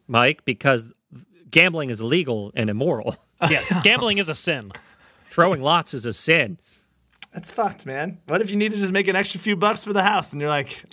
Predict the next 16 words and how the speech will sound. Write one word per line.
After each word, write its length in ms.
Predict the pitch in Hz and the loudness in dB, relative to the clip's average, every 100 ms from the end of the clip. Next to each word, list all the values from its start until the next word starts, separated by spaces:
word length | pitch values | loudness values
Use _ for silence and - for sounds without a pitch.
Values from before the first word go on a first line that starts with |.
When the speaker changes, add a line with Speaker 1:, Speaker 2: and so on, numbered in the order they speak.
| _ _ _ - | _ _ _ -2
Speaker 3:
"Well, 400 | 165 196 170 - | 2 2 0 -8
hopefully 380 | - 180 175 185 | -4 -4 0 0
God 260 | 196 208 180 | 2 2 2
wins 280 | 165 190 165 | -2 -2 0
or 40 | |
else 140 | 170 | 0
it 80 | 160 | 0
doesn't 180 | 175 208 | 6 6
Speaker 1:
Hey, 40 | |
Speaker 3:
matter 240 | 185 180 135 | 6 0 -2
anyway." 320 | 107 160 135 120 | -6 -6 -2 4
Speaker 1:
hey, 160 | 202 | 4
Speaker 3:
Like 140 | 196 - | 4 4
Speaker 1:
I'm 160 | 170 175 | 4 4
sorry, 340 | 180 240 220 | 0 2 0
Mike. 360 | 160 175 202 | 2 2 2